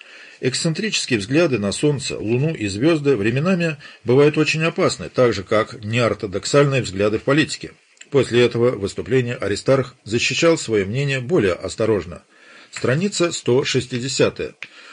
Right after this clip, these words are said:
Точка зрения, что Земля движется, оскорбила религиозное чувство в еще одном известном случае,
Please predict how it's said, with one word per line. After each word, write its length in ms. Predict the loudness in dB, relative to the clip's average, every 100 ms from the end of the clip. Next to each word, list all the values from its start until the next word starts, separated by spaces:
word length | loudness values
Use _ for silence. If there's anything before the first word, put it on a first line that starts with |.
| 0
Точка 320 | 4 4 4
зрения, 340 | 2 2 0 -4
что 240 | -2 -2
Земля 320 | 0 0 2
движется, 640 | 2 0 -2 -4 -2 -4 -6 -20 -8
оскорбила 640 | -2 0 2 2 4 2 2
религиозное 560 | 2 2 4 2 2
чувство 540 | -2 -2 0 0 0 0
в 100 | -2
еще 460 | 2 2 4 0 0
одном 360 | -2 0 -2 -2
известном 440 | -2 -2 -2 -4
случае, 480 | 0 0 0 -4